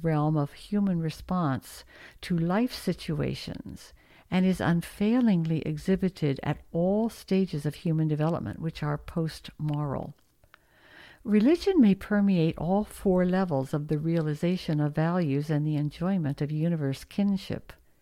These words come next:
the physical or material level of self-preservation, the social or emotional level of kinship, the moral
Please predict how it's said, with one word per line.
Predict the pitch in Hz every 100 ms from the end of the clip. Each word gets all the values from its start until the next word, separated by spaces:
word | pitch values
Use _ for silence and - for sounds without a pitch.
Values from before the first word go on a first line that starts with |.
| _ - - - - -
the | 180
physical | - - 135 170 226 294
or | -
material | 160 170 - 180 196 190
level | 160 139 170
of | - 147
self-preservation, | - 147 - 160 165 185 151 127 - 190 233 _ _ _ _ _ _ _ _ - -
the | 170
social | - 165 165 - 262
or | - 160
emotional | 156 151 190 214 247 185 160
level | 147 147
of | 143 -
kinship, | - 220 214 - 127 - - _ _ _ _ _ _ _ _ _ _ -
the | 160
moral | 156 160 208 247 151 165